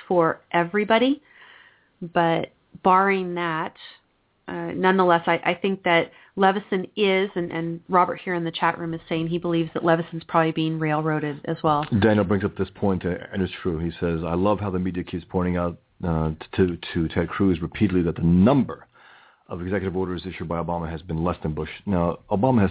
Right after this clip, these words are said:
Speaker 2: three years left. Just for the
Speaker 1: Right.
Speaker 2: record, he has three years left, and also the nature of the executive orders is the problem. The nature of them. This guy is trying to do legislation. He's trying to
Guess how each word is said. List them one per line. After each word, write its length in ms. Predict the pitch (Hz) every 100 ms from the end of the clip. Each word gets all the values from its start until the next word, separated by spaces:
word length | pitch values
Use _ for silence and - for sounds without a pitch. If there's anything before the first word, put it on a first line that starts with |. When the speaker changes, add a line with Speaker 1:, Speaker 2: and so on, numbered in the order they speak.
| -
Speaker 2:
three 160 | 101
years 220 | 95 85 85
left. 300 | 82 - - _ _ -
Just 100 | -
for 140 | 180
the 60 | 123
Speaker 1:
Right. 100 | 101
Speaker 2:
record, 160 | 92
he 20 | 90
has 100 | 80
three 100 | 101
years 220 | 131 143
left, 280 | 98 90 - 98
and 160 | 95
also 260 | 110 110 98
the 120 | 92
nature 540 | 90 107 123 - 78 - _ _ _ _ _ -
of 100 | 85
the 60 |
executive 380 | 87 87 85 82
orders 320 | 82 80 - - -
is 140 | 92 78
the 80 |
problem. 420 | - 87 82 73 73
The 100 | 82
nature 460 | 87 101 113 -
of 80 | 80
them. 200 | 80 73
This 140 | 90 95
guy 220 | 95 85
is 60 | 82
trying 260 | 90 85
to 80 | 82
do 80 | 82
legislation. 680 | 90 80 - 101 110 - 76
He's 100 | 80
trying 240 | - 85
to 220 | 82 87